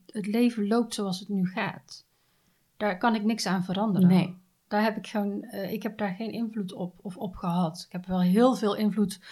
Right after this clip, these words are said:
Speaker 1: erop geprobeerd uit te oefenen om alles te doen om hem toen de tijd te kunnen redden en hem zo lang mogelijk bij me te houden. Maar ik heb niet kunnen voorkomen dat hij zou komen te overlijden. Dat is, ja, toch ook het so-, het soort noodlot wat het leven jou dan aandien-, geeft.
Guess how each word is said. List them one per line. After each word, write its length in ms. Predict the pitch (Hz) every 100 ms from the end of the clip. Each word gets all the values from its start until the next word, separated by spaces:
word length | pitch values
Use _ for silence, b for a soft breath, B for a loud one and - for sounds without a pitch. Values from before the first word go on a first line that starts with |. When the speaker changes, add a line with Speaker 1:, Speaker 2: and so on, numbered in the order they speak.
| B B B
Speaker 1:
erop 180 | 208 208
geprobeerd 540 | - 226 208 208 202
uit 200 | 214 233
te 140 | 233
oefenen 420 | 226 180 202 185 226
om 200 | 208 202
alles 420 | - - 240 254 -
te 80 |
doen 160 | 208 208
om 100 | 208
hem 420 | 196 202 202 185 -
toen 260 | 226 214 202
de 120 | 180
tijd 240 | 185 202 196
te 60 |
kunnen 240 | - 208 202
redden 240 | 202 185
en 60 | 185
hem 100 | 196
zo 80 | 196
lang 200 | 214 214
mogelijk 260 | 196 190
bij 220 | 190 220
me 80 | 240
te 120 | 214
houden. 240 | 180 175 185
Maar 120 | 190
ik 100 | 202
heb 200 | 208 185
niet 240 | 208 254 -
kunnen 240 | 208 185
voorkomen 600 | 180 - 196 196 190 185 B B B B B
dat 200 | 208 190
hij 220 | 180 180
zou 240 | 180 190
komen 260 | 185 185 185
te 140 | 185
overlijden. 640 | - 180 185 190 233 180 165
Dat 240 | 185 185
is, 200 | 190 -
ja, 340 | 214 185 156 175
toch 280 | 220 214
ook 160 | - 196
het 80 | 196
so-, 140 | -
het 140 | 214 208
soort 240 | 202 190
noodlot 500 | 196 214 277 208 190
wat 140 | 202
het 120 | 202 196
leven 380 | 220 240 233
jou 220 | 196 190 185
dan 340 | 185 185 180
aandien-, 520 | 208 277 277 185 185
geeft. 520 | 180 277 220 - -